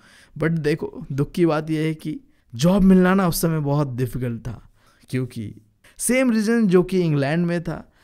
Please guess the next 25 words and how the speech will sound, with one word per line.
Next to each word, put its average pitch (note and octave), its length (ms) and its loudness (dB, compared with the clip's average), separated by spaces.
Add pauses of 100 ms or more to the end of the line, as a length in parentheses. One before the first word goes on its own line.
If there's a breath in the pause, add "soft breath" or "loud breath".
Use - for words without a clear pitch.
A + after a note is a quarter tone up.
(220)
जितना E3+ 360 2
जॉब E3+ 340 4
अवेलेबल E3 420 4
है E3+ 140 4
मार्केट D3 460 0
में, D3 80 -8 (100)
उससे G#3+ 320 -2
ज़्यादा F#3 260 2
जब D#3+ 260 0
लोग C#3+ 440 -2 (280)
जॉब D3+ 320 0
को - 500 -4 (240)
ढूंढते D#3+ 380 6
हैं B2 80 0
ना, A2+ 200 -4 (220)
तो F3 80 2
जॉब D#3+ 380 2
कहाँ D#3 180 4
मिलेगा B2 340 0
भाई, C#3 200 -6
लोग D#3 300 0
तो D#3+ 80 0
बेरोजगार B2+ 500 -2
रहेंगे C3 380 -4
ही। - 120 -14